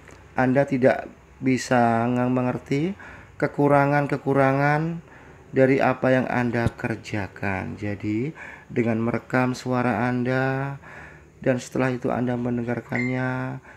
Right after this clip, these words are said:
yang jelas Anda tahu persis kekurangan-kekurangan yang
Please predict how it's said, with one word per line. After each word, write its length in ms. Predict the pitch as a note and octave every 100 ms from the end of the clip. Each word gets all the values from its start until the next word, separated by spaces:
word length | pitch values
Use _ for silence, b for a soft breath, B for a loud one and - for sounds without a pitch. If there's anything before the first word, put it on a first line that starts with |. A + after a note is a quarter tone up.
| B -
yang 240 | C3+ C3
jelas 240 | B2+ D#3 D#3
Anda 240 | D#3 D#3
tahu 240 | D#3+ D#3 D#3
persis 560 | D#3 - F3 - -
kekurangan-kekurangan 1400 | - B2+ C#3 C3+ B2+ C#3+ C#3 - C3 B2 B2+ C#3 D3+ D#3 B B B B -
yang 240 | C3+ C3